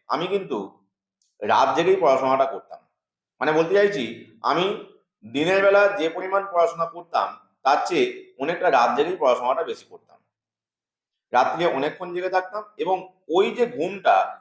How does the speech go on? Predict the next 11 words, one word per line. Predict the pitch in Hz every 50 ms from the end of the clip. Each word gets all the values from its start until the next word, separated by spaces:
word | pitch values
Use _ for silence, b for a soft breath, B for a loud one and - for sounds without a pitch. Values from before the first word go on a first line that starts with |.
| _
আমি | - 127 147 160
কিন্তু | 160 170 175 190
সকালে | - - 120 - - - 135 147
দিয়ে | 143 123 107 95
নিতাম। | 92 87 - - - _ _ _ _ _ _ _ _ _ _ _ _ _ -
মানে | 120 135 147
বলতে | 135 143 143 160 185
চাইছি | 202 202 202 180 139 117 110 110 - - - - _ _ _ _ _ _ _
যে | 110 131 160 180 175 175 -
তুমি | - 175 180 196 202 214 226 220 - _ _ _ -
যখনই | 104 117 123 - 160 160 196 208 220 226 226 233 226